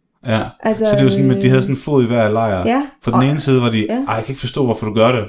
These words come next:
Speaker 1: men jeg synes alligevel, det er lidt sejt."
Speaker 2: Ja. Og mine forældre, de bakkede fuldstændig op. Sådan husker jeg det. Der var ikke noget.
Speaker 1: Ej, fedt.
Speaker 2: Altså, de var sådan lidt, "Nå, nå, så ellers så finder du jo nok på noget andet." Der var ikke noget der. Min mand der, han, han synes bare, det også, det lød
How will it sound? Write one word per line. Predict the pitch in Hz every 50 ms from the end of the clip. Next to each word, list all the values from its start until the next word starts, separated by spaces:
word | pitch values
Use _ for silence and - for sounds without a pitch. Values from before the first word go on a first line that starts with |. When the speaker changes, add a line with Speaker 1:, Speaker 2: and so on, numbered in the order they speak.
| - -
Speaker 1:
men | 104
jeg | 98 101
synes | - 131 127 127
alligevel, | 131 127 127 117
det | 113
er | 113
lidt | 113 110
sejt." | - 113 101 -
Speaker 2:
Ja. | 233 247 240 233 - _ _ _ _ _ - - - - - - _ -
Og | 180 175
mine | 185 185 185 185
forældre, | - 185 - 170 240 - 349 262
de | 202 196 -
bakkede | 247 240 226 180 180 160 160 160 -
fuldstændig | - 170 - - 196 - - 160 156
op. | 165 160 -
Sådan | - 254 247 226
husker | 185 180 - - 208
jeg | 202 185
det. | 185 190 190 -
Der | 170
var | 202 220 214
ikke | 170 - -
noget. | 185 180 180 180 190 190 - _ _ -
Speaker 1:
Ej, | - - - -
fedt. | - - 95 87 - -
Speaker 2:
Altså, | 196 202 202 175
de | 196 214 214
var | 240
sådan | 233 226 214 185
lidt, | 170 170 -
"Nå, | 160 165 175
nå, | 170 - - 175 165
så | - -
ellers | - 180 190
så | - 208 196 202 -
finder | - 196 185 180 180 165 _ _ _ _ -
du | 170
jo | 165
nok | 147 - 120 113 - -
på | -
noget | 180 175 160
andet." | 139 147 156 165 190 - - _ _ _ _ _ _ _ -
Der | 262
var | 262 233
ikke | - 160 170
noget | 175 165 160
der. | - - - - - _ _ _ _ _ _ _ _ _ _ _ _ _ _ _ _ - 190
Min | 185 180 180
mand | 190 202 247 269
der, | - 226
han, | 190 180 214 247 226 196 202
han | 185 214 254
synes | 277 311 - -
bare, | - 120 113
det | - -
også, | - - -
det | 175 165
lød | 156 - - -